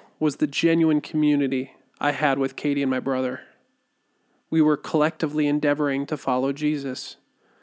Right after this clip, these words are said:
to leave a legacy. Judson again,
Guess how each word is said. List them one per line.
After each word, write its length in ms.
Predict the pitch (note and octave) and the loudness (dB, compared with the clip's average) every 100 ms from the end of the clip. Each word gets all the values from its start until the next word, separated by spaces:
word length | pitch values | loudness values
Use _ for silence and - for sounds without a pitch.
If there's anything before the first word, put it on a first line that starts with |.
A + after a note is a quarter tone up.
| _ _ _ - | _ _ _ -10
to 100 | - | -2
leave 200 | D3+ D3+ | 2 2
a 40 | |
legacy. 680 | C#3+ B2+ C#3+ C#3+ - - - - - - - - - | 2 0 -2 -4 -6 -12 -14 -20 -20 -20 -20 -18 2
Judson 420 | F#3 F3+ - D3+ | 4 4 4 2
again, 320 | C3+ B2 C3 | 2 -2 -4